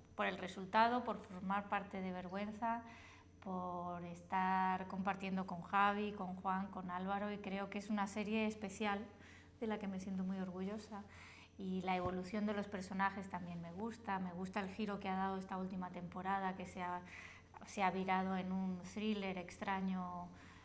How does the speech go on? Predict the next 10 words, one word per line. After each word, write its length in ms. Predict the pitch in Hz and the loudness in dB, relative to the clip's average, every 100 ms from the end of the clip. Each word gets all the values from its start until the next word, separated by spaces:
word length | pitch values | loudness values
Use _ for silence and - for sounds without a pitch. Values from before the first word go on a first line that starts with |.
| - - | -16 -10
eh, 440 | 113 117 - 113 - 233 - - - - - - - - 196 | -8 -6 -6 -8 -10 -10 -12 -12 -16 -16 -16 -18 -20 -14 -10
muy 160 | 196 190 | -6 -4
español, 640 | 185 - 180 185 214 226 220 | -4 -2 -2 2 2 2 2
pero 300 | 214 185 180 | 0 2 4
a 80 | 175 | 4
la 140 | 175 | 2
vez 180 | 180 190 | 0 0
muy, 400 | 202 196 190 185 180 | 0 0 0 -2 -4
muy 140 | 185 | -6
creíble. 760 | 185 175 175 226 226 202 202 | -4 -6 -2 -2 -2 -2 -4